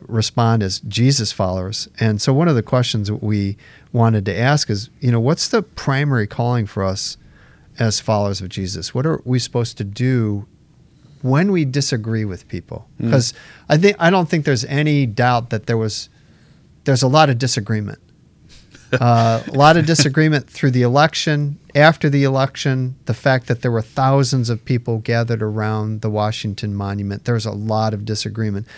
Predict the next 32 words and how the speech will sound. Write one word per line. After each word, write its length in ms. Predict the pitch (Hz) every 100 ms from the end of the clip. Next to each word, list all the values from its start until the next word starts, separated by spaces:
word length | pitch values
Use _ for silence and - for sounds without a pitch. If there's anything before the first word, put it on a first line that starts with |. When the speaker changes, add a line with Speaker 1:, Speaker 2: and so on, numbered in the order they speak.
| - -
Speaker 1:
The 80 | 131
question 500 | 123 165 175 - 135
becomes, 460 | 113 - 110 104 107 -
what 220 | 120 123
do 80 | 120
you 140 | 110 101
do 540 | 101 110 104 98 110 -
with 260 | 110 98
disagreement? 680 | - 98 - 104 95 104 113 - _
And 220 | - 101
Speaker 2:
Mm. 60 | 104
Speaker 1:
I 60 | 110
just 180 | 110
wondered 260 | 110 101 98
what 240 | 104 101
you 60 | -
guys 260 | 95 98 -
thought 180 | 104
about 280 | 104 101 110
that. 180 | - - - - - - - - - - - _ _ - - - - - _ _ _ - - _ - -
Speaker 2:
The, 380 | 127 117 117 113
the 460 | 127 123 110 107 - _ _ _ -
passage 460 | - 131 135 139 110
that's 160 | 117
been, 200 | - 110
like, 160 | 107 98
just 360 | 117 104 - - -
bouncing 560 | 104 113 110 113 113
around 280 | 101 101 98
in 80 | 95
my 120 | 92
head 440 | 90 98 95 90